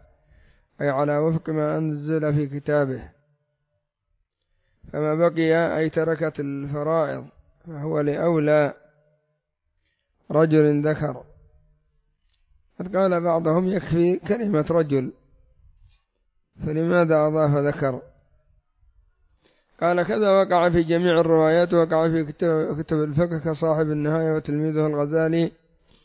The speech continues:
فلأولى عصبة ذكر". قال ابن الجوزي والمنذري: "هذا اللفظ، هذه اللفظة ليست محفوظة". وقال ابن الصلاح فيها: "بعد عن الصحة من حيث اللغة فضلاً عن الرواية،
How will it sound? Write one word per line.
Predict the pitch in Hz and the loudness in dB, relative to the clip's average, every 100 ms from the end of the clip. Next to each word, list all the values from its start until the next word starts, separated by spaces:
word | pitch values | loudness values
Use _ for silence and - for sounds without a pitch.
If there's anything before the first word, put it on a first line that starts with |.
| _ _ - | _ _ -8
فلأولى | 143 151 165 180 170 160 143 - - | 0 0 2 2 4 2 0 -6 -10
عصبة | 170 165 - 151 | -4 -2 0 0
ذكر". | 147 160 160 139 | 2 0 0 -2
قال | 131 143 | -2 -2
ابن | 147 151 | 0 -2
الجوزي | 147 160 170 156 | 0 0 0 2
والمنذري: | 156 151 165 156 156 156 | 2 2 0 0 -2 0
"هذا | 156 147 | 0 -2
اللفظ، | 156 160 151 156 - _ _ _ _ _ | -2 -2 -2 -6 -12 _ _ _ _ _
هذه | 165 160 165 | -2 2 2
اللفظة | 160 170 160 160 | 2 2 2 2
ليست | 160 151 151 | 0 -2 -4
محفوظة". | 151 - 156 156 127 123 - _ _ _ _ _ _ | -4 0 2 2 0 -8 -16 _ _ _ _ _ _
وقال | 135 151 | 0 2
ابن | 151 156 | 2 0
الصلاح | 156 156 160 151 | 0 0 0 0
فيها: | 151 156 151 | 0 2 2
"بعد | 165 151 | 2 0
عن | 143 151 | 0 -2
الصحة | 147 - 147 156 | -2 -4 -4 -2
من | 156 | 0
حيث | 139 151 143 | 0 -2 -2
اللغة | 151 160 156 | -2 0 0
فضلاً | 151 156 156 143 | 0 0 -2 0
عن | 143 | 0
الرواية، | 143 139 147 151 135 120 | -2 0 0 2 2 -2